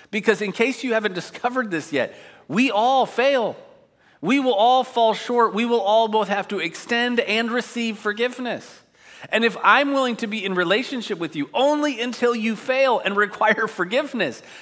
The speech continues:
every relationship you have is, has a shelf life of to the point where you can't hide it anymore or they can't hide their difficulties and shortcomings anymore. That's as long as any of your relationships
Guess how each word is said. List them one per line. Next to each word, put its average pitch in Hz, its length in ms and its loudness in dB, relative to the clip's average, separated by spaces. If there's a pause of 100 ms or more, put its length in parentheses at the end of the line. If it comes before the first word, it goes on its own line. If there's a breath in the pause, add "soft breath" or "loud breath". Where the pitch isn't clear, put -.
every 269 340 2
relationship 254 720 0
you 226 100 -2
have 220 400 2
is, 196 200 -2
has 214 280 0
a 196 100 0
shelf 285 400 2
life 120 600 -2
of 202 180 2
to 247 120 0
the 214 100 2
point 220 300 -2
where 196 100 4
you 196 300 -2
can't 262 280 -2
hide 208 300 0
it 240 100 -4
anymore 220 460 -2
or 180 180 0
they 226 220 2
can't 233 300 -4
hide 202 240 -2
their 208 160 2
difficulties 208 640 -4
and 180 180 -6
shortcomings 196 540 -2
anymore. 127 320 -4 (260 loud breath)
That's 226 220 2
as 214 180 2
long 208 280 2
as 156 120 -2 (140)
any 294 280 2
of 254 100 0
your 240 160 2
relationships 202 840 -4